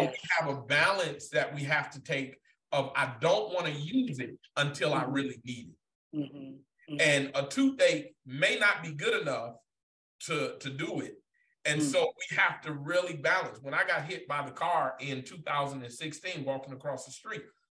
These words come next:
Speaker 2: there was this pride level, and that was on me. And I, I think we've talked about this before,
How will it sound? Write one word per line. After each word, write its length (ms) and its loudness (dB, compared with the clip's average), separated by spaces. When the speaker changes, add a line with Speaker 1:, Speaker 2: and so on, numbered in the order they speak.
Speaker 2:
there 300 2
was 160 -4
this 180 -4
pride 360 2
level, 240 0
and 100 -8
that 180 4
was 100 -4
on 200 0
me. 120 -6
And 120 -4
I, 200 0
I 60 -4
think 260 -6
we've 180 -8
talked 280 -2
about 280 -2
this 120 -8
before, 560 0